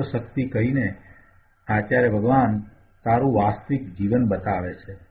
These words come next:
અમને તો સંવંત ઓગણીસો અઠ્યોતેરમાં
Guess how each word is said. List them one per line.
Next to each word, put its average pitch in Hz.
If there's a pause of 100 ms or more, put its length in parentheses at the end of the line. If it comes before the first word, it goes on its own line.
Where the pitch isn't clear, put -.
(1400)
અમને 120
તો 123
સંવંત 113 (720)
ઓગણીસો 120
અઠ્યોતેરમાં 113